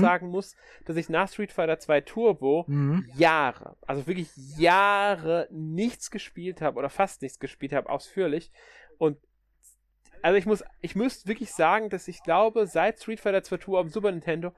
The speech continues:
Speaker 1: ist Street Fighter sechs jetzt das Spiel, das ich am meisten gespielt hab.
Speaker 2: Mhm.
Speaker 1: Also, ähm, ich hab die alle mal gespielt,
Speaker 2: Mhm.
Speaker 1: aber so ausführlich wie jetzt Street Fighter sechs, ähm, würde ich behaupten, seit, ähm,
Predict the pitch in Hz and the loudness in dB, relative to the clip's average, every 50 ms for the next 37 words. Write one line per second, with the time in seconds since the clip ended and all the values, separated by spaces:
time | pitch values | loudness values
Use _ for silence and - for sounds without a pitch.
0 | - - - - - - 175 - - 202 208 190 - - 170 156 143 143 135 165 | -18 -20 -20 -12 -8 -8 -8 -6 -4 -6 -6 -4 0 0 2 2 2 2 0 -2
1 | 175 - - 180 170 - - 170 - - - 160 156 156 - - 135 131 127 123 | -4 -2 -4 -4 -4 -4 -6 -12 -10 -10 -10 -10 -8 -8 -8 -6 -6 -6 -4 2
2 | 120 123 156 196 208 - - - 170 147 147 160 - - - - 160 165 170 170 | 4 4 4 4 2 -2 -6 -10 -8 -8 -8 -10 -10 -12 -12 -8 -6 -4 -4 -2
3 | - - 131 120 - 156 160 160 160 151 143 139 156 180 - _ _ _ _ _ | 0 0 0 2 4 4 6 6 6 6 6 4 2 0 -2 _ _ _ _ _
4 | _ - - - - - - - - 131 147 143 160 151 147 143 - - 156 151 | _ -20 -20 -20 -20 -20 -10 -2 2 2 4 4 4 4 4 2 2 0 0 0
5 | 147 - - 214 226 - - - - - 131 147 151 143 135 131 135 151 160 - | 0 2 2 2 2 0 -4 -6 -4 0 2 2 4 4 4 2 0 0 -2 -6
6 | - - - 175 110 - 135 147 165 165 160 156 156 147 139 202 - - - 143 | -10 -12 -6 -2 0 2 2 4 4 6 6 6 6 6 4 4 2 -4 -20 -20
7 | - - 131 127 180 220 - - 180 180 180 - - - 185 170 175 165 - 151 | -16 -12 -6 -4 -2 -2 0 0 0 -2 -2 -4 -8 -8 -8 -6 -8 -8 -8 -4
8 | 151 147 160 156 - - 175 170 165 - 170 151 139 127 113 131 143 - - - | -2 -2 -2 -2 -4 -8 -10 -8 -4 -2 0 0 0 0 0 -2 -4 -4 -6 -12
9 | - - - 147 139 139 139 135 135 135 131 131 - - _ _ _ _ _ 143 | -14 -8 -4 -2 0 0 0 -2 -4 -8 -10 -12 -14 -16 _ _ _ _ _ -20
10 | - - 143 139 147 147 139 147 147 143 - - 135 135 - - 147 135 - 127 | -20 -20 -20 -20 -12 -6 -6 -6 -6 -6 -6 -2 -2 -2 -2 -2 -4 -2 0 2
11 | 123 135 - - - - - 151 131 123 123 123 123 123 | 2 2 0 -6 -16 -12 -8 -6 -6 -6 -6 -8 -12 -14